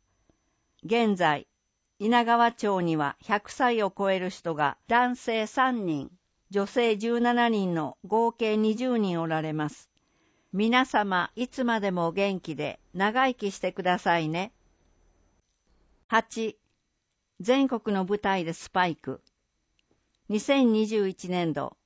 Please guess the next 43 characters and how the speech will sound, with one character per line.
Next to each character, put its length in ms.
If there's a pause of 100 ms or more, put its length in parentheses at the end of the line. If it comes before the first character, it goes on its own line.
(140)
関 240
西 420
大 260
学 280
バ 140
レ 220
ー 20
ボ 200
ー 40
ル 140
連 280
盟 260
秋 340
季 180
リ 200
ー 40
グ 100
戦 280
で 160
準 260
優 140
勝 300
し、 300 (580)
十 240
一 220
月 300
二 160
十 240
九 100
日 280
か 140
ら 220 (140)
十 240
二 160
月 260
五 220
日 120
に 140
開 220
催 240
さ 160
れ 160
る 240